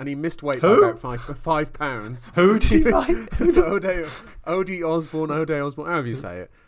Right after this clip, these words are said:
Speaker 2: Right.
Speaker 1: Uh, he won at the weekend, by the way, but he beat Ode Osborne after missing weight, and then he beat, uh, Zal-, uh, Zalgas, uh, Zumagulov. You, you've seen Zumagulov, come on. Don't, don't, don't mess around.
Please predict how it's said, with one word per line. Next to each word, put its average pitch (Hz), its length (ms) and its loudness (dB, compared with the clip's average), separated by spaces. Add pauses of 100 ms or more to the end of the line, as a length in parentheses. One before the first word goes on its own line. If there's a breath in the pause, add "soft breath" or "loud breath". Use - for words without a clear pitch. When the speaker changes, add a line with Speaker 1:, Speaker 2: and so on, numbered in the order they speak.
(140)
Speaker 2:
Right. 127 100 -12
Speaker 1:
Uh, 131 140 -4
he 247 180 -2
won 185 200 -2
at 113 60 -10
the 110 60 -10
weekend, 104 380 -12
by 92 140 -10
the 87 60 -18
way, 87 200 -14
but - 160 -12
he 160 160 -4
beat 208 240 -8
Ode 160 200 -2
Osborne 131 360 -8
after 107 180 -12
missing 131 440 -10
weight, 104 300 -10 (380)
and 131 120 -12
then 156 100 -6
he 165 100 -6
beat, 156 320 -6
uh, 123 520 -8 (400)
Zal-, 156 260 -4 (140)
uh, 131 160 -8
Zalgas, 143 680 -8
uh, 107 200 -14
Zumagulov. 123 720 -6 (640)
You, 339 200 -8
you've 440 180 -8
seen 254 200 -4
Zumagulov, 104 600 -8
come 170 180 -8
on. 78 200 -18 (280)
Don't, 185 200 -16
don't, 185 240 -10
don't 170 180 -6
mess - 180 -12
around. 82 280 -18